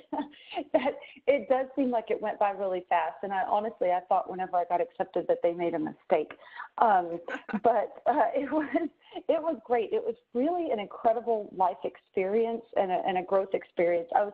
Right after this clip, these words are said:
coming out of graduate school, and, um, I had toyed around with the idea of getting a doctorate. And at that time, this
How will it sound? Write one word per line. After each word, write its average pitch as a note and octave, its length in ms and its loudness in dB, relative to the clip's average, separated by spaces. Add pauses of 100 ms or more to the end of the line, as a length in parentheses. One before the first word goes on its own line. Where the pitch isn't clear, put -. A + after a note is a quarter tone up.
(100)
coming C4+ 300 2
out G#3 180 -4
of F#3+ 60 -8
graduate E3+ 480 2 (100)
school, D#3+ 380 0 (540)
and, G#3 580 0 (120)
um, F3+ 520 0 (340)
I A3+ 100 8
had A#3 160 0 (120)
toyed B3+ 200 2
around G#3 300 -2
with A3 100 -6
the F#3+ 120 0
idea F3+ 280 0
of E3+ 120 -4
getting G3 280 0
a G#3 40 -4
doctorate. B3 640 2 (840)
And A3+ 80 -14
at A3+ 140 -10
that A3 140 4 (180)
time, G3+ 460 -2 (460)
this C#4+ 100 2